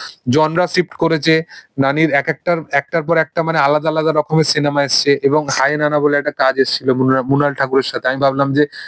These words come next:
সেখানেও হয়তো নানির একটা বাজে কাজ হয়তো ডেলিভার হবে, but সেখানেও স্টোরি লেভেলে এত মানে প্রপার একটা স্টোরি, দুর্দান্ত। এবং হিট পার্ট থ্রি-তে নানির যে কাস্টিং করা হয়েছিল, আমি সেখান থেকে এক্সাইটেড ছিলাম যে এইবারে কি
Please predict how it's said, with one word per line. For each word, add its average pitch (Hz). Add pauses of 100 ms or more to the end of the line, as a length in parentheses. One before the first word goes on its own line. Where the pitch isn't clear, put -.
(120)
সেখানেও 165
হয়তো 165
নানির 151
একটা 135
বাজে 127
কাজ 139
হয়তো 139
ডেলিভার 131
হবে, 127 (360)
but 143
সেখানেও 165
স্টোরি 165
লেভেলে 190
এত 156 (320)
মানে 147 (280)
প্রপার 160
একটা 175
স্টোরি, 139 (440)
দুর্দান্ত। 139
এবং 147
হিট 170
পার্ট 170
থ্রি-তে 175
নানির 151
যে 147
কাস্টিং 147
করা 160
হয়েছিল, 160
আমি 151 (280)
সেখান 151
থেকে 175
এক্সাইটেড 143
ছিলাম 151
যে 160 (400)
এইবারে 170
কি 170